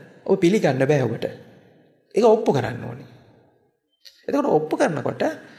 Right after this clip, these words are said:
අපි ගන්න දෙයක් තියෙනවා. අපි, අපි, අපි කියන්නේ අපි ඇසියුම් කරනවා. ඒ කියන්නේ අපි මොකද්ද කියන්නේ?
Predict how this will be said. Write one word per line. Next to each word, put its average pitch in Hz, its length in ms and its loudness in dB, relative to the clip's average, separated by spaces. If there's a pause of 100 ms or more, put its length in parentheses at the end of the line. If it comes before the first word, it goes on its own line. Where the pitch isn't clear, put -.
(200)
අපි - 160 -10
ගන්න 160 300 -2
දෙයක් 139 300 -4
තියෙනවා. 143 340 -8 (680)
අපි, 220 260 -6 (340)
අපි, - 280 -10 (460)
අපි - 280 -10
කියන්නේ 160 560 -4
අපි 139 240 -10 (520)
ඇසියුම් 151 460 -4
කරනවා. 120 380 -14 (840)
ඒ 139 180 -10
කියන්නේ 139 400 -8
අපි 131 160 -10
මොකද්ද 131 260 -6
කියන්නේ? - 360 -8